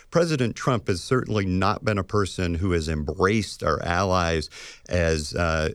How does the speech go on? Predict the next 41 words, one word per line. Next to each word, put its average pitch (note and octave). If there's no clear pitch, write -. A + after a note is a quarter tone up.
as, D#2+
as D#2
key B2
ways F#2
to, E2
cooperating G2
with F2
allies E2+
as D2+
key G#2
ways E2+
to D#2
accomplish D#2+
foreign D2+
policy F2
goals. D#2
Yet B2
in A#2+
this B2+
case, -
uh, A2
as F#2+
you G#2
both G#2+
pointed A2
out, -
the G2
French -
and F#2
the E2+
British C#3
participated G2+
in F#2+
this F2+
action. F2
Um, A#2+
does C3+
this A#2
tell D3
us D#3
anything A#2